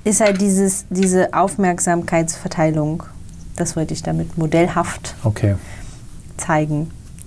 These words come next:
Speaker 2: Hm. Mhm.
Speaker 1: Also weil ich glaube, ich, wenn da mehrere Personen wären, die meine Aufmerksamkeit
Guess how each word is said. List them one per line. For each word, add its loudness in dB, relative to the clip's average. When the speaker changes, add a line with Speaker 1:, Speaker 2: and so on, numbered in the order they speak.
Speaker 2:
Hm. 2
Mhm. 2
Speaker 1:
Also 4
weil 4
ich -4
glaube, 4
ich, -4
wenn 4
da 2
mehrere 2
Personen 0
wären, 2
die 0
meine -2
Aufmerksamkeit -4